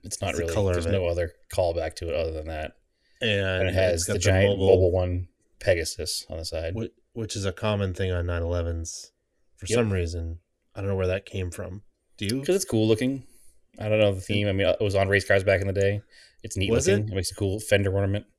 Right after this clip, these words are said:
Speaker 2: Or was it just a thing from Outlaws?
Speaker 1: No, it was on a lot of race cars back in the day. Not
Speaker 2: All right.
Speaker 1: necessarily all Porsches, but it was on a lot of race cars. I, I dig it. I like to see it on fender of a sixties or seventies race car. It makes sense. Uh,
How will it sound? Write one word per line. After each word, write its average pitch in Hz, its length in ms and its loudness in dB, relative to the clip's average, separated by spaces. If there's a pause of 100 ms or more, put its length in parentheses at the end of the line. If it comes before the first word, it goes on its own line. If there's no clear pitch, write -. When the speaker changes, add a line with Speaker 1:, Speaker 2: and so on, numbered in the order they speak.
(720)
Speaker 2:
Or 113 120 0
was 110 200 0
it 98 80 -4
just 107 220 -4
a 107 60 0
thing 113 240 -2
from 90 460 -4 (200)
Outlaws? 90 680 -8 (580)
Speaker 1:
No, 180 220 6
it 170 40 8
was 208 100 6
on 262 60 6
a 196 60 4
lot 123 180 8
of 104 60 2
race 95 140 4
cars 92 180 2
back 87 160 0
in 80 60 -10
the 82 60 -10
day. 80 360 -2
Not 104 180 0
Speaker 2:
All - 60 -12
right. 98 80 -8
Speaker 1:
necessarily 90 540 4
all 85 220 2
Porsches, 82 460 0
but 85 140 -2
it 117 40 0
was 143 120 -4
on 123 100 -2
a 95 60 0
lot 85 120 -2
of 76 60 -6
race 73 160 -8
cars. 76 260 -8 (560)
I, 208 380 4
I 202 80 6
dig 110 260 6
it. 104 140 2
I 123 80 6
like 131 160 12
to 110 40 0
see 113 140 4
it 107 80 8
on 95 100 6
fender 92 440 4
of 82 160 0
a 82 280 0
sixties 90 460 0
or 85 80 -2
seventies 85 400 0
race 76 180 -8
car. 82 240 -8
It 95 40 -6
makes 87 180 -8
sense. 82 360 -6 (800)
Uh, 92 220 2